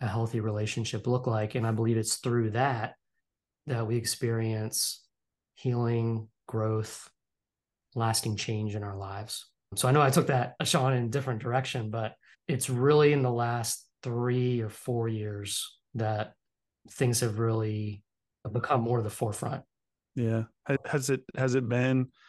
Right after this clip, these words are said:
Speaker 2: men and women?
Speaker 1: I do think there is a difference. I think there is less of a stigma, and I hate to generalize, but I think there is
Speaker 2: Yeah, yeah.
Speaker 1: less of a stigma for women,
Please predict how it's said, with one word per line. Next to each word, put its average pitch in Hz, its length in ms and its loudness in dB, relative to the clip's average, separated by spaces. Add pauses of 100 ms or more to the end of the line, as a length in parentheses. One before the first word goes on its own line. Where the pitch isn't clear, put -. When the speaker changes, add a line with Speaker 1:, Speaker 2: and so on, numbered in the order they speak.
(260)
Speaker 2:
men 127 200 2
and 123 220 2
women? 156 360 2 (920)
Speaker 1:
I 143 80 0
do 160 200 2
think 190 160 2
there 180 100 4
is 151 100 0
a 147 40 -2
difference. 127 480 -4
I 131 120 -6
think 143 260 -2
there 135 120 2
is 120 180 2
less 127 380 0
of 127 80 -2
a 131 100 0
stigma, 113 760 -4 (560)
and 123 100 2
I 127 60 4
hate 139 200 0
to - 80 -2
generalize, 113 960 -2 (800)
but 135 80 4
I 131 60 8
think 151 120 8
there 151 80 8
is 131 100 6
Speaker 2:
Yeah, 120 100 4
yeah. 131 80 2
Speaker 1:
less - 180 0
of - 120 0
a 147 40 4
stigma 131 540 4
for 123 200 -2
women, 110 500 -4